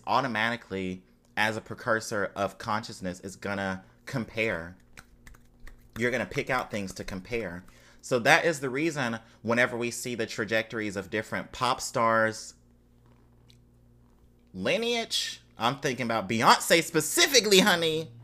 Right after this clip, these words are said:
We see the ways that they use this twinning energy to evolve and also be creative, you know, come up with new stuff, but it also really,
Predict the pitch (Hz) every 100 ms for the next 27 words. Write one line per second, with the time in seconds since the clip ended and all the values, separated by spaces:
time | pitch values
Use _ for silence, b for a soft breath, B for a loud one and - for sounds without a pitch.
0 | - - - - - - - - B B
1 | B 92 127 151 - 165 180 170 135 131
2 | 127 127 120 113 117 - - 127 117 -
3 | 123 139 135 110 101 - - 107 98 98
4 | 110 123 120 - 104 - 113 117 - 110
5 | 107 95 B B - 120 120 - 113 98
6 | 120 90 90 98 107 95 - 139 - 117
7 | 104 113 113 - 117 113 - B B 85
8 | 113 110 - 120 123 - 120 107 - 90
9 | 110 110 110 104